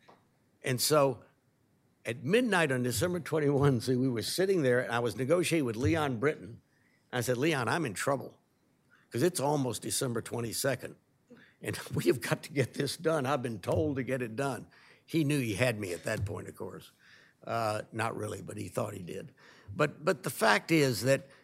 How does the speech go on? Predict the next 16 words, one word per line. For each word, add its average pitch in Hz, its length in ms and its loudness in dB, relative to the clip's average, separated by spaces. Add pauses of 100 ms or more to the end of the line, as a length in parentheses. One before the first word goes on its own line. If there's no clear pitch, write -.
(160)
that, 127 400 -2
that 123 220 -2 (520)
that's 170 180 0
a 143 60 2
long 139 380 4
time 110 280 -2
ago. 90 340 -6 (800)
And 131 160 -2
our 160 220 4
intellectual 190 480 2
property 131 380 2
agreement 117 420 -2
in 123 260 -4
there 113 200 0
is - 460 -6
old. 214 560 8